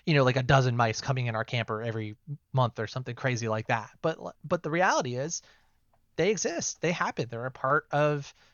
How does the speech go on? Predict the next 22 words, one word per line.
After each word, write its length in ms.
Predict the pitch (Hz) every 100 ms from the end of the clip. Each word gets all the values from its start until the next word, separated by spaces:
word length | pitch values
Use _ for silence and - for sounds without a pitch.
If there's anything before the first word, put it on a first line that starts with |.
| -
traveling. 340 | 185 180 127
You're 100 | 127
out 140 | 143 165
in 60 |
the 80 | 180
woods, 340 | 165 202 139 139
you're 80 | 135
out 40 |
in 40 |
the 80 | 156
wilderness. 480 | 160 185 147 131 135
Sometimes 500 | - 139 151 165 165
it 40 |
gets 160 | 170 156
cold 220 | - 185 185
at 80 |
night, 240 | 139 123 143
and 200 | 127 127
there, 180 | 139 139
you're 260 | 151 135
gonna 180 | 147 147
see, 380 | - 156 151